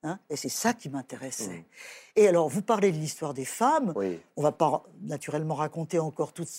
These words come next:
Speaker 1: tout cela, mais l'histoire des femmes, je ne l'ai pas faite au point de départ. Je ne m'y intéressais pas tant que ça. Je m'y suis intéressée avec le mouvement des femmes après soixante-dix,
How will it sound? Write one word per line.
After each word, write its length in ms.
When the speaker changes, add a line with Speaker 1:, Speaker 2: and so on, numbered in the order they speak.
Speaker 1:
tout 120
cela, 420
mais 260
l'histoire 460
des 100
femmes, 360
je 140
ne 100
l'ai 120
pas 200
faite 360
au 120
point 300
de 120
départ. 720
Je 140
ne 160
m'y 120
intéressais 560
pas 220
tant 160
que 60
ça. 340
Je 140
m'y 220
suis 240
intéressée 720
avec 420
le 100
mouvement 440
des 160
femmes 480
après 500
soixante-dix, 960